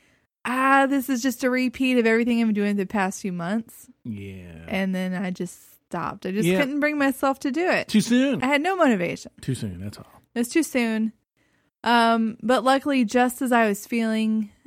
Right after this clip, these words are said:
Speaker 1: done, 'cause I'm thinking, "What else can I do than Broken Shore?" Then the new patch came out.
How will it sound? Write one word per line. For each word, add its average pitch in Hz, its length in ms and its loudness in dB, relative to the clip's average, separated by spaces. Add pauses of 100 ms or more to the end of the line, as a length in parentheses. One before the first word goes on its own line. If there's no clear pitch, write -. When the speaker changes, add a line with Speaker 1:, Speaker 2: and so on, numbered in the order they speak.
(500)
Speaker 1:
done, 202 480 -2 (360)
'cause 226 160 -2
I'm 214 160 2
thinking, 185 640 -6
"What 269 120 -2
else 208 160 -2
can 180 120 -10
I - 20 -8
do 165 120 -10
than 160 100 -12
Broken - 240 -16
Shore?" 190 400 -8 (1000)
Then 233 120 0
the 262 60 4
new 302 140 -2
patch 302 280 0
came 165 160 -6
out. - 180 -8